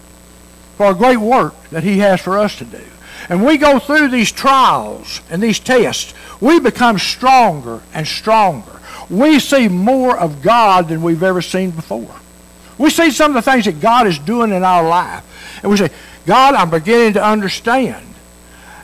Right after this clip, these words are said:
And, uh, and like I said, you know,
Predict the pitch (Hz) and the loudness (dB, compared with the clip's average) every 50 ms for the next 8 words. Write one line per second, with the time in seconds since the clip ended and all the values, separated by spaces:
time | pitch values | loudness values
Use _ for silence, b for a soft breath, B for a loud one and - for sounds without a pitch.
0 | - - - - 240 233 220 208 202 196 185 175 - - 208 196 185 165 143 120 | -20 -20 -12 -6 -2 0 0 2 0 0 -2 -2 -2 0 2 2 2 2 0 -2
1 | - - - - - - B B B B B B B B - - - - - - | -4 -10 -20 -20 -20 -20 B B B B B B B B -20 -20 -20 -20 -20 -20
2 | - - - - - - - - - - - - - - - - - - - - | -20 -20 -20 -20 -20 -20 -20 -20 -20 -20 -20 -20 -20 -20 -20 -20 -20 -20 -20 -20
3 | - - - - - - - - 247 285 285 240 247 214 - 220 208 208 233 220 | -20 -20 -20 -20 -20 -10 -4 0 0 2 2 0 0 0 0 0 0 2 2 2
4 | 208 202 190 | 2 0 -2